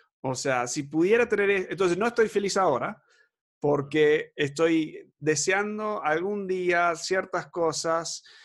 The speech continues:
Eh, no sé cómo era tu, siente como que más era como, "Me encanta esto, lo voy a hacer", pero ¿cómo, cómo viste tu vida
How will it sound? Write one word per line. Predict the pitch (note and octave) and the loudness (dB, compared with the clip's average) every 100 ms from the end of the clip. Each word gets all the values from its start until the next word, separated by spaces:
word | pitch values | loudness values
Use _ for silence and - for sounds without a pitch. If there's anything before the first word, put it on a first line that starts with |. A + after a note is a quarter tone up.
| - - _ - | -20 -20 _ -2
Eh, | D#3 D3+ - | 0 0 -2
no | F3 G#3 | -4 -2
sé | A3 G#3 | -2 -2
cómo | F#3 F3+ | 0 2
era | F3+ E3 D#3+ | 2 2 0
tu, | D#3+ D#3 C#3+ C#3 C#3 | -2 -2 -2 -6 -6
siente | - G#3 G3+ | -6 -4 -4
como | C#3+ C#3 | -2 -4
que | C3 | -4
más | C3+ D#3 D3 | -4 -2 -2
era | C#3 C#3 | -2 -2
como, | C3+ B2+ | -4 -4
"Me | B2+ | -2
encanta | C#3 C#3 E3+ E3 | 0 0 0 2
esto, | D#3+ D3+ | 0 -2
lo | C#3+ | -2
voy | C#3+ | -2
a | C#3 | -2
hacer", | C#3+ C#3+ C#3 | -2 -4 -2
pero | D3+ D#3 | -2 -2
¿cómo, | G3 G#3+ A#3+ A3+ F3 - | -4 -4 -2 -2 -4 -10
cómo | G3 A3+ G#3 | -8 -6 -4
viste | F3 F3+ - F#3 F#3 | -4 -4 -6 -8 -6
tu | D3+ C#3+ | -10 -6
vida | D3+ E3+ | -4 -4